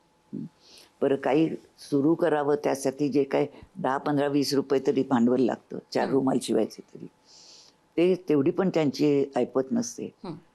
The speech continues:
Speaker 1: त्यांना काही आवाज नाही स्वतःचा, त्यांना काही ओळख नाही स्वतःची. ही ओळख आता कशी निर्माण होईल त्यांची?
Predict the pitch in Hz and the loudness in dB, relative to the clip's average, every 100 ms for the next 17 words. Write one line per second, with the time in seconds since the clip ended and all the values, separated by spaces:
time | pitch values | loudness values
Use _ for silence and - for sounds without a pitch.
0 | _ _ _ _ _ 123 139 143 139 147 | _ _ _ _ _ -4 -2 -2 0 0
1 | 143 - _ _ _ _ 135 151 160 131 | -2 -10 _ _ _ _ -2 0 2 2
2 | 120 - 110 113 113 117 113 120 120 131 | 2 0 -4 -4 -4 -4 -4 -2 -2 0
3 | 147 147 131 165 160 135 120 101 104 110 | 0 2 4 2 0 -2 -2 -2 -4 -4
4 | 107 101 95 - _ - - - 170 170 | -6 -8 -10 -12 _ -20 -20 -2 2 4
5 | 170 190 185 185 170 147 180 139 117 117 | 4 2 0 0 -2 0 2 2 0 -2
6 | 107 107 - 98 95 - | -2 -6 -4 -6 -6 -12